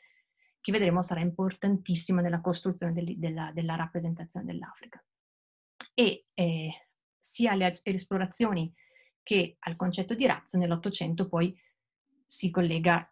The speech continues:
il colonialismo. La colonizzazione dell'Africa avviene nel, nell'ultimo quarto del diciannovesimo secolo. Di questo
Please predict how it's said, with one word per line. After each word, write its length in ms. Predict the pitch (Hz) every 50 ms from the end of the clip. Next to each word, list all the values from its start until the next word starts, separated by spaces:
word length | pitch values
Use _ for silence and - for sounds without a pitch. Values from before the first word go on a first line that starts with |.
| _ _ _
il 180 | - 185 165 170
colonialismo. 840 | - 185 175 175 170 160 156 190 196 170 170 165 165 156 160 - _ _ _ - 180 185 - - _ _ _
La 180 | - 185 185 185
colonizzazione 680 | - 202 190 185 175 175 175 170 185 175 - 196 190
dell'Africa 800 | 180 190 202 190 170 160 160 - 180 170 - 180 170 170 - -
avviene 760 | - 190 175 175 170 175 160 156 160 165 170 170 - - _ _
nel, 320 | - 180 175 170 160 160 165 165 160 - - -
nell'ultimo 640 | 190 175 170 185 208 226 220 - 190 170 170 170
quarto 680 | 170 - 170 160 165 170 175 - - - 170 156 - _
del 120 | - 180 170
diciannovesimo 600 | 170 165 170 180 170 165 165 165 165 - 170 165
secolo. 540 | 165 - - 175 165 - - - - - - _ _
Di 180 | _ - 185 190
questo 440 | 185 180 170 - - 160 160 165